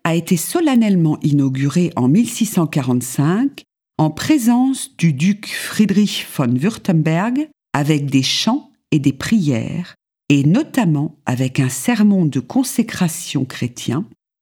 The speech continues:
qui, à lui seul, dura déjà au moins deux heures et demie. Après l'inauguration officielle, la fête se déroula encore pendant six jours, avec chaque jour une autre cérémonie religieuse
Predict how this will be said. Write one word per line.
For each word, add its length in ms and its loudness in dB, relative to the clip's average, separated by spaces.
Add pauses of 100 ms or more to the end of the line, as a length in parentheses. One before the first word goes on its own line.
(140)
qui, 300 2 (380)
à 120 0
lui 240 2
seul, 600 -2 (240)
dura 440 0
déjà 440 -2 (200)
au 160 4
moins 360 2
deux 240 0
heures 140 0
et 80 2
demie. 480 -6 (960)
Après 340 0
l'inauguration 840 2
officielle, 720 -2 (400)
la 160 0
fête 340 -4
se 160 -2
déroula 560 0
encore 600 -4
pendant 260 0
six 320 -2
jours, 680 -4 (420)
avec 380 0
chaque 360 -2
jour 560 -2 (120)
une 260 2
autre 300 0
cérémonie 600 2
religieuse 880 -2